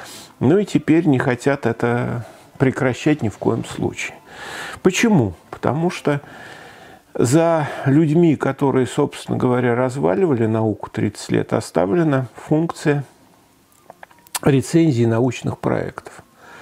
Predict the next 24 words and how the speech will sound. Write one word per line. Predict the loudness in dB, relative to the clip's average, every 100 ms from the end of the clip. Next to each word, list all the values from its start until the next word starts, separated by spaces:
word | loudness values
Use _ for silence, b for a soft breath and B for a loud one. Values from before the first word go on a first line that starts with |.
| B B B -2
То |
есть | 2 4
они | 4
вроде | 4 2 2
ничем | 2 2 2
не | 2
распоряжаются, | 0 -2 0 2 2 2 0 -4 -12 -12 -14 _ B B B B B B B B B _ _ _
но | 2 4 4
пишут | 2 0 0 0
рецензии. | 0 0 -4 -4 -6 -8 -10 -8 0
Как | 0 0 -2
они | -2 -2
пишут | -2 -4 -4 -8 -12 -14 -18 -20 B B B B B
и | -2
кому, | 0 0 2 4 2 0 -4
я | -2
думаю, | 0 0 2 0
что | -2 -6
всем | -2 0 0
в | 0
нашей | -2 -2 -6
стране | -8 -4 -2 0 -2 -4 b b b b b b b _
в | -2 0
условиях | 2 2 0 0 -2 -6